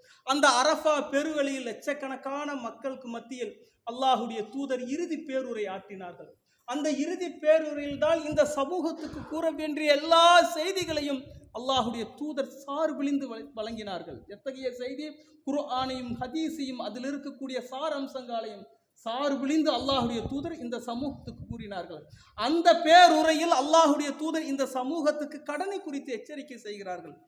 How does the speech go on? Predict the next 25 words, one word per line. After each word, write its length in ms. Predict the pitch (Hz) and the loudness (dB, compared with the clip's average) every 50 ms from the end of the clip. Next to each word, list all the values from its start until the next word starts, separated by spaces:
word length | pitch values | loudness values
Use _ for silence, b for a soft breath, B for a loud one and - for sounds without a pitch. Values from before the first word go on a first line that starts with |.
| _ _ _ _ | _ _ _ _
இந்த 240 | - 233 247 254 226 | -8 -4 -2 -2 -2
செய்தி 380 | 247 254 254 269 254 262 247 | 0 0 0 0 0 -4 -4
ஜாமி 440 | 202 226 226 233 262 269 262 240 - | -2 -2 -2 0 0 -2 -2 -4 -6
திருமதி 400 | - 254 262 254 247 240 208 226 | -8 -8 -8 -6 -6 -8 -8 -8
ஆயிரத்தி 520 | 214 190 208 240 277 277 262 254 - 269 | -6 -6 -4 -4 -4 -4 -6 -6 -8 -8
நூத்தி 420 | - 247 311 311 - 269 233 214 240 | -6 -6 -6 -6 -8 -10 -10 -8 -6
எண்பத்தி 320 | 254 311 - - 294 262 | -6 -6 -6 -6 -6 -4
ஆறாவது 360 | 240 233 233 233 226 214 202 | -4 -2 -2 -4 -4 -6 -8
செய்தி. 360 | - - 214 202 196 196 175 - - b b b b - 233 | -10 -10 -10 -10 -8 -10 -12 -12 -14 b b b b -10 -2
அல்லாஹுடைய 560 | 247 262 269 262 233 220 240 240 240 220 - | 2 6 6 6 6 4 2 -2 -2 -2 -2
தூதர் 360 | - 285 294 - 285 254 - | -4 -6 0 2 2 0 2
கடனை 420 | - 269 262 277 302 302 294 285 302 | 0 0 2 4 4 4 4 2 0
குறித்து 400 | 285 277 302 277 294 - 294 254 | -2 -4 -4 -4 -4 -4 -2 -2
அரஃபா 500 | 233 269 294 277 302 294 285 277 - - | 0 0 0 0 2 2 2 2 2 0
பெருவெளியில் 580 | 302 330 370 349 339 320 311 302 294 269 240 | 0 0 0 -2 -2 -2 -2 -2 -4 -6 -6
கூறினார்கள். 640 | 277 285 285 294 285 277 262 247 247 247 240 202 185 - B B B B B | -8 -10 -10 -8 -4 -2 -2 -2 -2 -2 -6 -8 -8 -10 B B B B B
"கடன் 420 | - 262 277 269 330 320 311 320 320 | 2 4 6 8 8 6 6 4 2
திருப்பி 300 | 320 330 370 - 339 339 | 2 2 2 0 0 -2
செலுத்தப்பட 640 | 294 - 339 320 330 330 330 330 320 320 311 294 285 | -2 2 4 4 4 4 2 0 2 4 4 2 4
வேண்டியதாகும். 920 | 240 247 302 359 392 359 330 302 269 254 240 220 196 226 202 185 180 B B B B B _ | 4 4 6 6 6 4 2 2 2 2 0 0 0 -4 -8 -8 -10 B B B B B _
பிறரது 440 | 277 294 320 320 302 302 277 285 - | 0 2 4 4 2 2 -2 -2 -2
கடனுக்கு 580 | - 269 269 320 320 330 320 330 311 269 - | 0 2 4 4 4 2 2 -2 -6 -6 -4
பொறுப்பேற்று 640 | - 277 311 349 339 349 - 339 339 339 339 339 330 | -2 2 2 2 2 2 6 6 6 6 6 2 4
வரும் 320 | 320 330 330 359 359 320 - | 4 4 4 4 0 -4 -4
கடனாளியே, 720 | 277 262 277 294 285 277 269 269 247 240 240 226 190 | -4 -4 -4 -4 -2 -2 -2 -2 -4 -4 -4 -4 -4